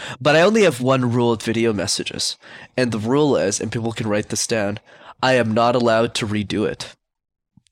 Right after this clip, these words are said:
That is the only rule. So whenever you send somebody a video message, you're just not allowed to retake it.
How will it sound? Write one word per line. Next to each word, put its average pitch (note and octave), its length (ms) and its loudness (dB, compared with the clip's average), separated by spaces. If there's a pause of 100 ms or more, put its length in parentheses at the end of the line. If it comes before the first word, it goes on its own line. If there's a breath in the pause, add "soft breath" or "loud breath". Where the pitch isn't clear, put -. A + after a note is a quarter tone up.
That A#2 180 0
is A#2+ 160 -2
the A#2+ 160 0
only B2 320 0
rule. A2 360 -2 (680 loud breath)
So - 160 0
whenever C#3 300 2
you D3 160 0
send C#3 280 2
somebody C3+ 280 2
a B2 40 2
video B2+ 300 2
message, A2+ 400 -2
you're B2 80 0
just A2+ 140 -2
not A2+ 160 2
allowed A2+ 220 0
to A#2 100 -2
retake A2+ 400 -2
it. F2 160 -6